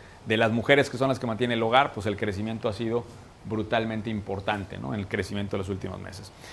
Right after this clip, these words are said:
Y esto lo contrasto con lo que pasa en Latinoamérica de algunas ferias de emprendimiento que hay solo de mujeres, hay movimiento ya de, de recursos, de posibilidades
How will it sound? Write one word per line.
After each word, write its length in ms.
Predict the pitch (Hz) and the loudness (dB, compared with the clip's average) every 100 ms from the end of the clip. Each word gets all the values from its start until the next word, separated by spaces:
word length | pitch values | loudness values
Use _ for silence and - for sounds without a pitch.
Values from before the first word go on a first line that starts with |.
| - | 4
Y 80 | 190 | 6
esto 160 | 196 240 | 8 6
lo 120 | 185 | 6
contrasto 340 | 175 208 208 | 6 6 8
con 80 | 190 | 6
lo 80 | 147 | 6
que 60 | |
pasa 200 | 139 175 | 4 4
en 60 | 185 | 4
Latinoamérica 560 | 160 151 147 165 160 147 | 2 2 2 0 4 4
de 80 | |
algunas 380 | 120 127 151 139 | 4 4 0 2
ferias 320 | 151 143 147 | 4 6 6
de 60 | 123 | 2
emprendimiento 600 | 107 107 113 131 131 120 | 2 2 2 0 0 2
que 80 | 113 | 2
hay 80 | 113 | 2
solo 260 | 123 117 | 2 2
de 60 | 107 | 0
mujeres, 400 | 104 165 160 127 | 4 4 4 0
hay 80 | 147 | 0
movimiento 640 | 151 131 120 139 151 151 | 0 0 2 0 0 0
ya 240 | 110 127 135 - - - - - | 0 -2 -6 -18 -20 -20 -20 -10
de, 380 | 110 120 120 - | 0 4 4 0
de 400 | 120 117 117 113 | 2 4 4 4
recursos, 600 | 113 123 202 214 208 220 | 4 6 8 6 6 4
de 80 | 151 | 4
posibilidades 600 | - 123 117 131 185 190 | 2 2 4 4 4 0